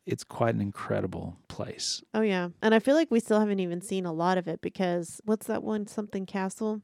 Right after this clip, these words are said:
Speaker 1: Oh, yeah.
Speaker 2: It's
Speaker 1: Um,
Speaker 2: always closed.
Speaker 1: Scotty's Castle, and it got flooded out, I think, just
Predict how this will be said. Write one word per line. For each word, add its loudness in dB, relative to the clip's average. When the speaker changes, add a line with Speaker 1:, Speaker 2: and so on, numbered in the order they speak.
Speaker 1:
Oh, 2
yeah. -2
Speaker 2:
It's -2
Speaker 1:
Um, 0
Speaker 2:
always 2
closed. -4
Speaker 1:
Scotty's 4
Castle, -2
and 0
it 2
got 0
flooded 2
out, 2
I -4
think, -4
just 0